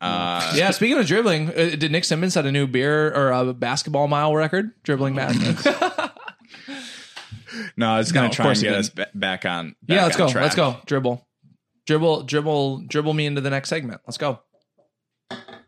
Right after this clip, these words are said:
Speaker 1: Was, was that somebody at the door?
Speaker 2: Someone's at the door.
Speaker 1: Oh.
Speaker 2: All right, we'll keep it going while, keep it going.
Speaker 1: More?
Speaker 2: Yeah, Jason, grab us beers while you're up there too. All right, keep it going. What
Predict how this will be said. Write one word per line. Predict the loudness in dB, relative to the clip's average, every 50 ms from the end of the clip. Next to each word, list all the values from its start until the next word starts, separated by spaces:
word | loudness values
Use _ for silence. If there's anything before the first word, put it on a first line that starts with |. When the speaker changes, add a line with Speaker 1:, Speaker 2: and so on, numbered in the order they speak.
| _ _ _ _ _ _ _ _ -20 -20 -20 -16
Speaker 1:
Was, | -14 -12 -12 -12 -12
was | -14 -14 -12 -12
that | -12 -12 -12
somebody | -14 -14 -14 -12 -14
at | -14 -12
the | -10
door? | -10 -10 -10 -10 -8
Speaker 2:
Someone's | -8 -6 -4 -4 -4 -6
at | -8 -6
the | -4
door. | -2 0 0
Speaker 1:
Oh. | 0 0 -2 -4 -8 -16 -20 -20 -16 -6 0
Speaker 2:
All | 0
right, | 2 2 0 0
we'll | -2 0
keep | 0 0 0 2
it | 2
going | 2 4 4 4 2
while, | 2 2 2 2 0 -2 -4 -4 -6 -8 -8 -8 -10 -12 -14 -16 _ _ _ _ _ _ _ _
keep | -2 -2 0
it | 2
going. | 2 0 0 -2 -6 _ _ _ _ -12
Speaker 1:
More? | -8 -6 -6 -4 -6 -6 -8 -12 _ _ _ _ _ -2
Speaker 2:
Yeah, | 0 0 2
Jason, | 2 2 0 0 0 0 2
grab | 2 2 2
us | 2 0
beers | 0 0 0 2 2
while | 2 2 2
you're | 2 2
up | 2 2
there | 0 0
too. | 0 0 0 0
All | 0 -2 -6 -10 -14 -16 -18 -20 -20 -20 -20 -20 -20 _ _
right, | 0 0 0 0 0
keep | 0 0 0
it | 2
going. | 2 2 4 4
What | 2 2 2